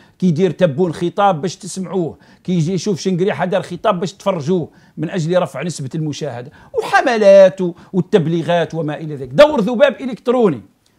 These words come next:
كازرنات بدل أنه تكونهم وتعلمهم الاحترافية وكذا وكذا وتص-، تخليهم كيش ما يصنعوا لنا حاجة، حولوا كازرنات كل إلى ذباب إلكتروني. هذه الأيام راهو دا مدورينها غير ملتقيات، كل يوم ملتقى.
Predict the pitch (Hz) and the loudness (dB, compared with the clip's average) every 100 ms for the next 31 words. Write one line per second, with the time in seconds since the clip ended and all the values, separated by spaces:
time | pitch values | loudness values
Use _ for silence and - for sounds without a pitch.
0 | - 180 160 170 202 135 175 170 170 180 | -6 -4 -2 -2 -2 -4 -6 -6 -6 -6
1 | 156 - 165 151 165 139 131 147 143 - | -8 -6 -6 -4 -4 -6 -8 -8 -10 -20
2 | - - 147 139 170 175 147 156 - - | -20 -14 -6 -2 0 0 0 -2 -8 -14
3 | - 175 160 185 170 165 - 180 160 185 | -8 -8 -6 -4 -2 -4 -4 -4 -2 -2
4 | 226 220 214 - _ 147 - - 175 151 | 2 2 2 -6 _ -8 -6 -6 -8 -12
5 | - 185 190 190 160 165 147 214 - 202 | -6 -4 0 0 0 -4 -6 -6 -6 -6
6 | 190 180 180 196 180 214 247 262 269 - | -6 -8 -8 -6 -2 -2 2 2 0 -12
7 | _ - 160 147 147 147 - 135 139 147 | _ -6 -4 -2 -4 -8 -10 -10 -10 -10
8 | - - 165 151 151 127 131 113 120 113 | -12 -10 -8 -6 -8 -8 -10 -10 -14 -18
9 | - 92 95 _ _ _ - 320 302 254 | -20 -20 -20 _ _ _ 0 0 2 -4
10 | - 226 277 311 311 - _ _ 208 254 | -2 -2 2 0 0 -8 _ _ 0 2
11 | 202 208 220 208 214 226 226 185 214 233 | 2 2 0 2 0 0 0 0 0 -2
12 | 226 240 - 202 175 127 - 349 320 349 | -2 -4 -2 -2 -2 -4 -2 0 4 4
13 | 349 339 302 233 208 - 104 | 4 4 2 2 0 -2 -14